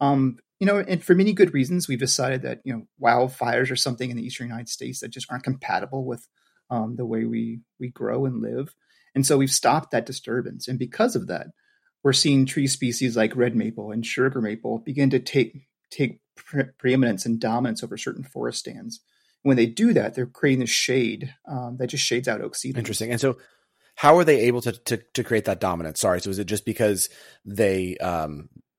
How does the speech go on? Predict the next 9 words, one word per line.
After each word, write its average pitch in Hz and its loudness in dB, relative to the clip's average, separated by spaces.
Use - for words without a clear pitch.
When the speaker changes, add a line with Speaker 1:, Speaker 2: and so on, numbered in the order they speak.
Speaker 2:
you 104 -6
know, 90 -6
they 92 -10
proliferate 110 0
more 113 -2
quickly 113 0
or 101 0
more 92 -2
easily, 107 0